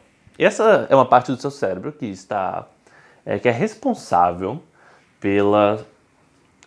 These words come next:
por manter em xeque tudo o que você tem que fazer no seu dia, tudo o que tá acontecendo. Então ela vai ficar rodando, executando rotinas mentais.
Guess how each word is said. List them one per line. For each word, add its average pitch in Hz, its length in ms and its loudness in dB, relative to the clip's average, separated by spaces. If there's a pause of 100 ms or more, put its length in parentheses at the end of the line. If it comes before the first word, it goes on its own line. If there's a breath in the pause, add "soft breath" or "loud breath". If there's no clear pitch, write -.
(320)
por 139 160 8
manter 139 720 2 (180)
em 196 160 -8
xeque 104 720 -8 (240)
tudo 214 280 4
o 202 40 -6
que - 100 -6
você 165 240 -6
tem 147 180 -4
que 143 80 -12
fazer 123 300 -2
no 123 100 -6
seu 120 200 -8
dia, 98 460 -10 (120)
tudo 180 220 -10
o 180 40 -10
que - 80 -20
tá 151 140 -2
acontecendo. 131 800 -10
Então - 180 -8
ela 110 140 -4
vai 120 240 2 (380 loud breath)
ficar 131 640 0
rodando, 135 640 -2 (260 soft breath)
executando 143 600 -2
rotinas 170 1000 -2
mentais. 143 1080 -2